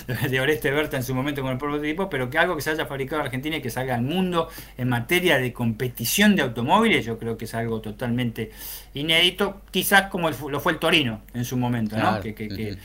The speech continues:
Speaker 1: que en Alemania
Speaker 2: En
Speaker 1: la,
Speaker 2: las
Speaker 1: la
Speaker 2: ochenta y cuatro
Speaker 1: rompió.
Speaker 2: horas de Nürburgring.
Speaker 1: Exactamente, que se miraban con la boca cerrada como un auto tan grande,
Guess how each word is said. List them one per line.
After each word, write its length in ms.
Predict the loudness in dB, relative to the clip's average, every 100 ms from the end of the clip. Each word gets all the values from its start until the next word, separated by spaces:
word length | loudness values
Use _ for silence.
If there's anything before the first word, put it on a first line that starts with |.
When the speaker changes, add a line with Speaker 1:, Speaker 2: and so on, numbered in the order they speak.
| -20 -8
Speaker 1:
que 100 | -4
en 80 |
Alemania 480 | -2 0 0 0 0
Speaker 2:
En 220 | -2 -2
Speaker 1:
la, 60 | -2
Speaker 2:
las 120 | 0
Speaker 1:
la 60 | 0
Speaker 2:
ochenta 340 | 0 0 0
y 40 | 4
cuatro 340 | 4 6 4
Speaker 1:
rompió. 240 | 6 8
Speaker 2:
horas 260 | 10 8 6
de 200 | 6 4
Nürburgring. 1040 | 6 6 8 6 4 0 0 -2 -4 -6 -10 -8
Speaker 1:
Exactamente, 880 | -2 -2 2 2 2 4 6 6 6
que 580 | 8 6 6 2 0 -2
se 100 | -4
miraban 360 | 0 4 6 4
con 120 | 2
la 60 | 2
boca 260 | 4 2
cerrada 380 | 0 4 6 6
como 160 | 2 0
un 80 |
auto 260 | 0 0 2
tan 180 | 2 4
grande, 440 | 4 6 8 6